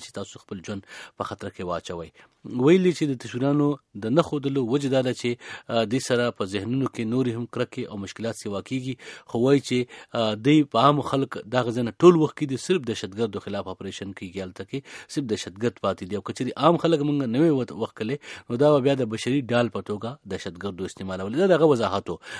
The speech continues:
سم دی یا غلط دی، دا ستاسو حق دی چې تاسو یې ریجکټ کړئ یا یې ومنئ. طاهر خان صاحب، وخت به را سره هم احساس دی او ستاسو وخت هم قیمتي دی. یو مختصر جواب راکړئ راله، بیا به مو رسختومه چې، م، زموږ سره دا طالب علم چې کوم دی، دی دا فریاد کوي. یو طرف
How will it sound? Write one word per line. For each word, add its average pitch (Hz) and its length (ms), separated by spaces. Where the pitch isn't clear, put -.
سم 175 200
دی 151 100
یا 127 140
غلط 131 240
دی، 131 140
دا 113 100
ستاسو 113 300
حق 117 120
دی 113 120
چې - 140
تاسو 104 180
یې 92 100
ریجکټ 107 300
کړئ 123 100
یا 110 160
یې 101 100
ومنئ. 117 340
طاهر 147 360
خان 208 140
صاحب، 175 200
وخت - 340
به 143 120
را 131 140
سره 143 140
هم 180 120
احساس 139 380
دی 135 60
او 127 60
ستاسو 123 320
وخت 123 180
هم 143 140
قیمتي 117 320
دی. 120 140
یو 170 160
مختصر 147 360
جواب 139 340
راکړئ 131 260
راله، 113 180
بیا 123 100
به 113 60
مو 110 180
رسختومه 135 440
چې، 123 140
م، 117 260
زموږ 135 240
سره 120 200
دا 120 60
طالب 107 240
علم 139 160
چې - 240
کوم 107 180
دی، 117 160
دی 117 80
دا 107 160
فریاد 107 400
کوي. 95 100
یو 143 100
طرف 139 180